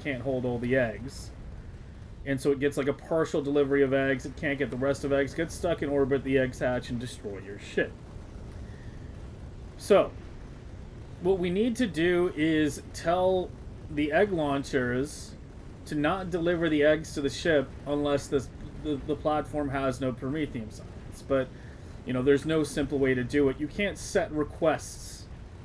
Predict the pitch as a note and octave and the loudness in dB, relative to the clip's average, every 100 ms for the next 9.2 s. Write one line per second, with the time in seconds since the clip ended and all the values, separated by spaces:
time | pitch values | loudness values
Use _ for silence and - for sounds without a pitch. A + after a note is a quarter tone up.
0 | - - D3 C3+ B2+ D#3+ D3 C3 B2 B2+ | -14 -4 0 0 2 4 4 2 0 -2
1 | A2+ - A2+ G#2 - - - - - - | -2 -6 -8 -8 -10 -12 -14 -14 -14 -14
2 | - - - - C3+ B2 - C#3+ C#3 - | -14 -14 -14 -6 -4 -4 0 2 2 2
3 | A#2+ G#2+ A#2 G#2 - - - - - - | 0 -2 -10 -12 -14 -14 -14 -14 -14 2
4 | C#3+ D#3+ E3 F3 C#3+ - E3+ E3+ E3+ D#3 | 4 4 2 0 0 2 4 4 2 0
5 | D3+ C#3+ C#3 - - C#3 C3+ B2+ B2+ B2 | 2 2 0 -4 -6 -4 -2 -2 -2 0
6 | C#3 G3+ D#3+ A#2+ A2+ A#2 B2 B2+ - D#3 | 0 0 0 -2 -4 -6 -4 -6 0 0
7 | E3+ D3+ C3+ C#3+ D3 D#3 C3+ G#2+ G2+ G2+ | 2 2 2 2 0 -2 -2 -4 -6 -6
8 | A#2+ B2+ B2 - A2 A#2+ A#2 G#2+ G2 G#2+ | -4 -4 -4 -2 -4 -6 -8 -8 -8 -16
9 | - - | -20 -20